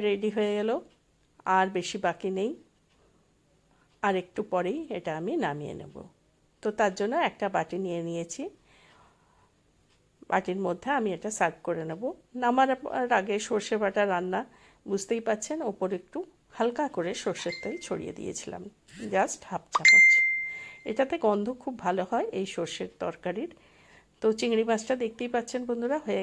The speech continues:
গেছে, এবং আমি একটা বাটিতে আস্তে আস্তে নামিয়ে নিলাম। তো বন্ধুরা, আমার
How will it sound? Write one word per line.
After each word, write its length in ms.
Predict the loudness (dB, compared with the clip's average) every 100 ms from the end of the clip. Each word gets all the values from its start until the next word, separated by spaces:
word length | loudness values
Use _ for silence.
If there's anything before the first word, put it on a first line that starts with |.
| 0
গেছে, 220 | -2 -4 -6 -10 -20 -20 _ -6 0
এবং 160 | 0 0 -2
আমি 160 | -2 -4 -8 _ -8 -6
একটা 160 | -4 -6
বাটিতে 360 | -6 -8 -10 -8 -8 -10 -10 -8
আস্তে 220 | -8 -8 -10
আস্তে 240 | -8 -6 -8 -10 _ _ _ -10
নামিয়ে 280 | -8 -8 -10 -12
নিলাম। 240 | -14 -16 -18 -20 -20 -20 _
তো 60 | -2 2
বন্ধুরা, 360 | 2 4 4 4 2 _ _ _ -20 _ _ _ _ _ -20 _ -20 -20 _ 0
আমার 140 | 2